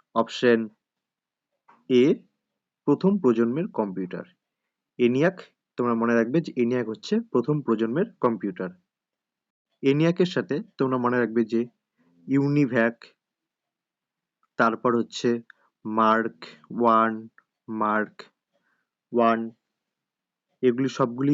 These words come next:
হচ্ছে প্রথম প্রজন্মের কম্পিউটার। নেক্সট, ভারতবর্ষের প্রথম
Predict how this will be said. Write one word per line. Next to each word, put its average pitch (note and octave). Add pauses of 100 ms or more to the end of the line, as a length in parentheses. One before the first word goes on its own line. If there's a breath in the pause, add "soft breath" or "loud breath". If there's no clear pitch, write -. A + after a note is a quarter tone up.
(100)
হচ্ছে - (640)
প্রথম C3+ (160)
প্রজন্মের A#2+ (200)
কম্পিউটার। G2+ (520)
নেক্সট, C3+ (3750)
ভারতবর্ষের C3+ (320)
প্রথম C#3